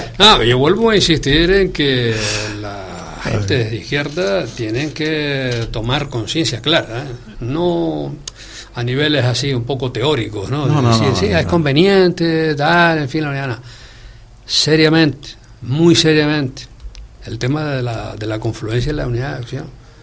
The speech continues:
Speaker 2: Sí, e-, exactamente.
Speaker 1: Si no somos capaces de hacer esa cuestión, ese sacrificio, ¿no? Ese sacrificio,
Speaker 2: Ujú.
Speaker 1: mal vamos a andar, muy mal vamos a andar.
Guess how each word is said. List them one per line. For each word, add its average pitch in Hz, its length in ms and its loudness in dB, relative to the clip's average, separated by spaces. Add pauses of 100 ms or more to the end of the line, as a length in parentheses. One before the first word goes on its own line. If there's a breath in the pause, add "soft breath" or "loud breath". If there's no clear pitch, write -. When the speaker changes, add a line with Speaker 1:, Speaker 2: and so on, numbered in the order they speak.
Speaker 2:
Sí, - 160 -12
e-, - 340 -14
exactamente. - 380 -10
Speaker 1:
Si 160 240 6
no 226 240 8
somos 208 440 6
capaces 160 600 2
de 127 80 -2
hacer 131 420 -4
esa 135 200 -6
cuestión, 117 420 -10
ese 151 220 -2
sacrificio, 135 800 2
¿no? 120 480 -12 (200)
Ese 147 220 -6
sacrificio, 135 640 -8 (500)
Speaker 2:
Ujú. - 540 -10
Speaker 1:
mal 160 400 2
vamos 127 480 -6
a 127 60 -8
andar, 107 240 -16 (460)
muy 202 420 2
mal 165 360 2
vamos 131 460 -4
a - 40 -6
andar. 107 260 -14